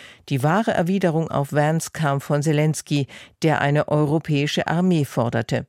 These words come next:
Das ist aus vielen Gründen illusorisch und sollte nicht von der Kernaufgabe ablenken.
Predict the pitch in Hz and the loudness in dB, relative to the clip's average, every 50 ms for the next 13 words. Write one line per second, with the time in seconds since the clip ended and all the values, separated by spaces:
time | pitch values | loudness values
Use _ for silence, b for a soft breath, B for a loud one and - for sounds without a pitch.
0 | _ _ _ B B B B B B B B B B B B 185 170 202 208 - | _ _ _ B B B B B B B B B B B B -2 0 0 0 0
1 | 196 185 165 - - 220 202 190 185 - 156 165 165 151 - 156 151 - 147 151 | 0 0 0 0 0 2 4 4 2 2 2 2 0 2 0 0 0 2 2 0
2 | 147 123 156 196 226 190 160 147 - 156 143 123 - 135 131 - 151 147 151 - | 2 2 4 4 4 4 4 2 2 0 0 0 2 0 0 2 2 0 0 -2
3 | - - 156 143 123 123 123 123 - - 147 160 190 240 226 - - 143 143 143 | -2 -2 -2 0 0 0 -2 -2 -4 -4 -2 0 0 0 0 0 0 2 2 0
4 | 143 - - 143 131 135 131 - 131 - - - 208 - - 170 143 135 143 139 | 0 -2 -2 0 0 0 0 0 -2 -2 -2 -2 -2 0 0 0 2 2 0 -2
5 | 185 175 170 170 | -2 -2 -2 -2